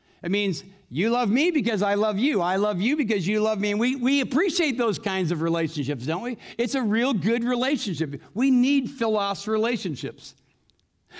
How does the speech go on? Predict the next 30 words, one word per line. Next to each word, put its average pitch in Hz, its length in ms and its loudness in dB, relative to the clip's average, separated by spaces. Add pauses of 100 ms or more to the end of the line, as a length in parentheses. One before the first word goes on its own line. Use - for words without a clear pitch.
(140)
But 185 240 -2
Paul 311 380 2
here 214 340 0
calls 214 540 -2
Philemon 220 800 0
a 185 100 0
lover. 202 600 0 (180)
He 214 160 2
uses 254 240 2
the 226 80 2
word 220 180 2
agapao. 220 680 0
That's 196 200 -2
the 165 80 -4
form 214 260 -2
of 190 60 0
the 185 60 0
word 165 180 0
agape. 226 600 -2 (160)
It's 196 220 -2
the 214 200 0
God 202 420 0
so 220 260 0
loved 196 400 0
the 190 340 0 (680)
world 240 540 0
kind 165 300 0
of 120 140 -2
love. 113 380 -4 (220)
It's 202 240 -2